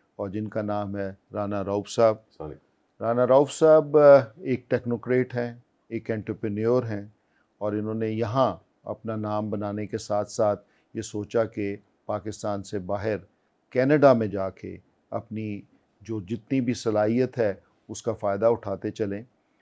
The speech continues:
Speaker 1: और जो ये कैटेगरी है ये बहुत ही अहम है। ये कैटेगरी इस वजह से अहम है कि इनकी कॉन्ट्रीब्यूशन सिर्फ उन डेवलप वर्ल्ड के लिए, जो कि तकरीबन दुनिया का बारह आशारिया चार फीसद बनती है,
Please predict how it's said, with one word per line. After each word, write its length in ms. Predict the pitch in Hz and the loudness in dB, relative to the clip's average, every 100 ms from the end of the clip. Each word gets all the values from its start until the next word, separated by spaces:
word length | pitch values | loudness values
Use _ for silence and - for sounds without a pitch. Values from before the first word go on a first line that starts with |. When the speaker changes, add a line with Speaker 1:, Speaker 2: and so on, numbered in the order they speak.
| _ | _
Speaker 1:
और 160 | 127 127 | 0 0
जो 280 | 107 143 147 | 0 0 0
ये 440 | 110 95 120 196 | -2 -2 6 6
कैटेगरी 580 | 220 220 202 170 156 139 | 8 6 6 2 2 2
है 280 | 113 90 - _ _ _ _ | -2 -6 -10 _ _ _ _
ये 160 | 117 127 | -4 -2
बहुत 420 | 98 104 131 139 | -2 0 4 4
ही 100 | 113 | 2
अहम 100 | 101 | -4
है। 260 | 95 - - _ _ - | -10 -16 -20 _ _ -8
ये 80 | 120 | 0
कैटेगरी 480 | 139 147 151 160 | 0 2 2 2
इस 180 | 170 - | 2 0
वजह 180 | 185 185 | 0 0
से 320 | 170 160 135 | 0 0 0
अहम 140 | 139 117 | 0 0
है 240 | 107 - _ _ _ _ | -2 -4 _ _ _ _
कि 80 | 151 | -4
इनकी 380 | 170 170 165 185 | -2 -2 -2 -4
कॉन्ट्रीब्यूशन 760 | - 139 135 139 135 131 151 143 | 0 0 0 0 0 0 -2 -2
सिर्फ 420 | - 131 131 - _ _ _ - | 0 0 0 -6 _ _ _ -6
उन 260 | 151 151 107 - - - | -2 -2 -6 -14 -20 -14
डेवलप 500 | 101 120 120 135 156 | -8 0 6 8 8
वर्ल्ड 300 | 131 135 123 | 8 6 4
के 180 | - 120 | 0 -2
लिए, 320 | 104 98 92 _ _ _ - | -2 -6 -8 _ _ _ -8
जो 100 | 113 | -4
कि 140 | 127 107 _ _ | -4 -6 _ _
तकरीबन 480 | 120 - 123 120 127 | -8 -4 -2 0 0
दुनिया 320 | 120 117 120 | 0 -2 -2
का 240 | 117 117 113 | 2 4 4
बारह 420 | 95 101 104 117 | 0 -2 0 2
आशारिया 680 | 120 107 - 104 104 107 110 - | 0 -2 -4 -4 -2 -4 -4 -2
चार 280 | 117 143 147 | 2 4 2
फीसद 360 | 135 123 123 | -2 -6 -6
बनती 460 | 101 95 90 - 104 | -6 -10 -10 -10 -10
है, 220 | 92 | -10